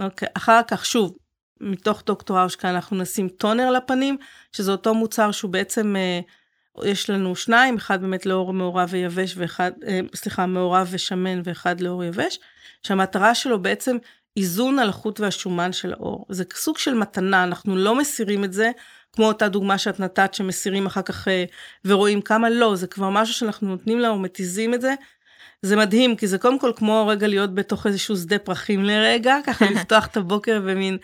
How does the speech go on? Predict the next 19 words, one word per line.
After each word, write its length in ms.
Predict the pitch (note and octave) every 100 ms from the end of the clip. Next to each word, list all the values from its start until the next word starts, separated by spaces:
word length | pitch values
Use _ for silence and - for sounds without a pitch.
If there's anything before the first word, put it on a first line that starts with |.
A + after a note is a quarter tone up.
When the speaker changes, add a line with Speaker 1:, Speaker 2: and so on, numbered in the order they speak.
| - - - -
Speaker 1:
רסס 580 | G3 G3 A3+ - A#3 -
נעים 340 | G#3 G3+ A3+
של, 360 | A3 A3+ F#3+ F#3
אה, 280 | F#3 F#3 F3+ F#3 _ _ _
פרחוני 720 | A#3+ G#3+ - A3+ G3+ G#3 A3
כזה 260 | B3 A#3 G#3+
ונעים, 460 | F#3+ F3+ F#3+ D#4 F4+ - - - -
וזה 180 | F#3+ F3+
גם 240 | F#3+ A#3+ B3+
מאוד 200 | A#3+ A#3
מאוד 220 | A3+ A3
עוזר 340 | G3 G3+ G#3+
לאור, 600 | G#3 - G3+ G3+ G3+ F#3+
אה, 40 | F#3 F3+ F3 F3 -
לאור 340 | G3 G3 A3
השמן, 600 | A3+ - G3 G3+ G3 F#3 F3
התכשיר 600 | F#3 F3+ - - - G3 F#3+ F#3
עוזר 320 | F3+ F#3+ F#3+
מאוד 300 | F#3 F#3